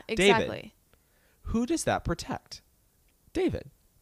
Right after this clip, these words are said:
Speaker 1: Because if it's David's idea and the general public finds out and Jeff was injured,
Speaker 2: That everyone's gonna hate
Speaker 1: you're
Speaker 2: David.
Speaker 1: canceled round two.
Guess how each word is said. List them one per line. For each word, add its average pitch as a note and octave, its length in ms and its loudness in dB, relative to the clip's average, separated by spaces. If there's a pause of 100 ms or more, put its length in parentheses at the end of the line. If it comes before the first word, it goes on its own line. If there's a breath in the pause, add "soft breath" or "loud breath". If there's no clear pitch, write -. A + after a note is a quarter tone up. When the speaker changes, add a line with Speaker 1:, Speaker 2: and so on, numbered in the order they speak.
(380 soft breath)
Speaker 1:
Because F#3+ 480 4
if D#3+ 140 0
it's C#3+ 180 0
David's C#3+ 460 4
idea F#2 460 0
and A2+ 120 -2
the A2+ 60 0
general A#2 340 2
public A#2 320 0
finds G#2 320 0
out G#2 260 4
and G#2+ 120 -6
Jeff A2+ 260 0
was A2 220 -4
injured, D3+ 500 -6 (720)
Speaker 2:
That G#3+ 240 -2 (540)
everyone's G#3 300 -6
gonna G3 120 -8
hate F#3+ 220 -8
Speaker 1:
you're D#3 140 2
Speaker 2:
David. - 120 6
Speaker 1:
canceled C3+ 460 2
round G2+ 260 -2
two. - 280 -6